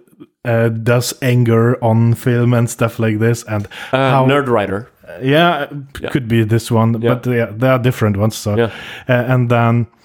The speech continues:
Speaker 1: how, how colors, uh, do
Speaker 2: Mm.
Speaker 1: feel for, for us, and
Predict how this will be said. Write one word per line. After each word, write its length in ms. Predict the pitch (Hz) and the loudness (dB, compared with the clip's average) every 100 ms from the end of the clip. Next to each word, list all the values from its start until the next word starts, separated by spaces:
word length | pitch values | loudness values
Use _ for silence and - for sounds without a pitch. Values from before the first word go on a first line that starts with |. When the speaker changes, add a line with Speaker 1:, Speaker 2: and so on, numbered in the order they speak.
| _ _ _ _ _ _ _ - - | _ _ _ _ _ _ _ -16 -10
Speaker 1:
how, 680 | - 117 110 110 113 120 123 | -4 0 2 2 2 0 -4
how 240 | - 120 | -2 -2
colors, 800 | 107 127 113 113 117 113 - - | 0 0 2 2 2 0 -8 -8
uh, 380 | 117 110 110 113 110 104 | -2 0 2 0 -2 0
do 480 | 120 117 120 120 - 127 | 2 4 2 0 -4 -10
Speaker 2:
Mm. 180 | 123 110 | -8 -4
Speaker 1:
feel 320 | - 120 120 | 0 0 0
for, 300 | - 117 117 | 0 0 0
for 180 | - 123 | 0 -4
us, 420 | 107 120 - - 123 | 0 0 0 0 0
and 300 | 110 110 | 2 0